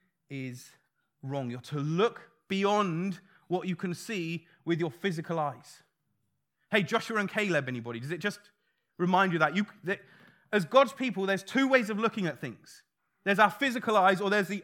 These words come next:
eyes of our heart, the eyes of our spirit, our spirit-led self. And we can look at things and go, "Oh my goodness, wolves, giants, opponents, threat."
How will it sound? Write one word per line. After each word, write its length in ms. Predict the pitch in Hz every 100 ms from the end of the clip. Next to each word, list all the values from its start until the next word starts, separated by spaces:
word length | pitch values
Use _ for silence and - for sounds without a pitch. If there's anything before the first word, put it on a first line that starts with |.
| -
eyes 280 | 247 240 220
of 80 |
our 140 | 220 202
heart, 320 | - 220 165
the 80 | 190
eyes 120 | 214
of 80 | 214
our 120 | 202
spirit, 560 | - - - 226 143 117
our 120 | 160
spirit-led 920 | - 233 220 185 - - - 214 196
self. 320 | - 220 151
And 80 | 190
we 60 | 208
can 140 | 226
look 140 | 285 285
at 100 | 214
things 200 | 196 180
and 60 |
go, 200 | 185 175 - - _
"Oh 160 | 147 175
my 140 | 196
goodness, 380 | 185 175 131 -
wolves, 420 | 135 180 180 156
giants, 720 | 113 160 170 185 180 139 - - _ _ _ _ -
opponents, 880 | 131 - 226 226 226 220 196 - - _ -
threat." 500 | 214 220 208 -